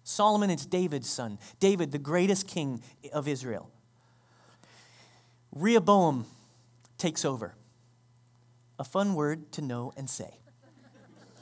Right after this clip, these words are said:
Say it together with me. Rehoboam. Rehoboam. Rehoboam becomes king. Rehoboam becomes king. Now, what you have to understand is, during the building of the temple,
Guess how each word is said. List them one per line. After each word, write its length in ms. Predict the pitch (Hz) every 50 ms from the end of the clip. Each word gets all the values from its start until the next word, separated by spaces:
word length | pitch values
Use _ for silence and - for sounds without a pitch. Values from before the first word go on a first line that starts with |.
| - -
Say 220 | - - - 208
it 80 | 233 233
together 260 | - 196 208 180 175
with 140 | 175 165 170
me. 200 | 170 180 202 - - - - - _ _ -
Rehoboam. 720 | - 113 127 147 170 190 202 170 175 160 147 135 117 107 110 - - - - - _ - - _
Rehoboam. 1000 | - - - 117 127 143 160 196 247 285 302 226 247 196 170 147 127 117 107 104 - - - - - - - - - - - - - - - -
Rehoboam 440 | 185 226 302 330 294 269 254 262
becomes 280 | 254 226 220 233 226 208
king. 360 | - - 359 330 202 143 110 - - - - _ _ _ _ _ _ _ - - - 330 - _ _ _ _ _ _ _ _ _ _ - - - - -
Rehoboam 380 | 170 233 294 277 226 285 285 277
becomes 260 | 254 - 247 240 240
king. 280 | - 214 190 202 208 - - - - - - - - -
Now, 140 | 202 214 226
what 180 | 240 262 -
you 60 | 262
have 60 | 247 226
to 60 | -
understand 400 | 226 220 220 208 - 285 311 311
is, 200 | 240 190 180 -
during 340 | - 165 180 233 269 294 285
the 60 | 233
building 340 | 160 139 190 214 226 247 214
of 80 | 170 139
the 80 | 151
temple, 420 | - - 226 262 254 - 123 -